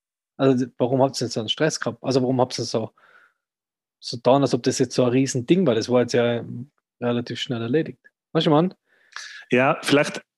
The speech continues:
Speaker 2: ich, ich kann mir halt schon vorstellen, dass sie wollten, also, das klingt jetzt wie eine Entschuldigung, aber, ähm,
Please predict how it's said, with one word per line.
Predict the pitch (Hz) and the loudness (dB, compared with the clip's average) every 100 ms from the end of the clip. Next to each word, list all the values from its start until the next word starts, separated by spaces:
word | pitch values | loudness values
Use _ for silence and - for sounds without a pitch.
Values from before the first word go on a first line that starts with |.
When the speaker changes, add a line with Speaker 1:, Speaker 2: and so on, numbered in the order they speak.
| _ | _
Speaker 2:
ich, | 185 208 - | -4 -2 0
ich | 135 | 0
kann | 147 | 4
mir | 156 | 4
halt | 131 - | 4 2
schon | |
vorstellen, | 151 131 131 - 143 127 | 2 2 2 4 4 6
dass | 123 - | 4 4
sie | 131 117 | 4 6
wollten, | 110 113 127 156 - 147 143 | 6 6 6 4 2 -2 2
also, | 120 135 120 - - - - - - _ _ _ _ _ - - | 2 2 2 -6 -8 -10 -10 -12 -16 _ _ _ _ _ -20 -4
das | 110 - | -2 2
klingt | 123 | 2
jetzt | 127 - | 2 4
wie | 127 | 4
eine | 113 | 4
Entschuldigung, | 107 - 143 139 117 110 | 2 4 4 6 4 4
aber, | 113 107 113 - _ _ _ _ _ _ _ _ _ | 4 4 2 0 _ _ _ _ _ _ _ _ _
ähm, | 107 107 107 104 104 104 - | 2 4 4 4 4 2 -4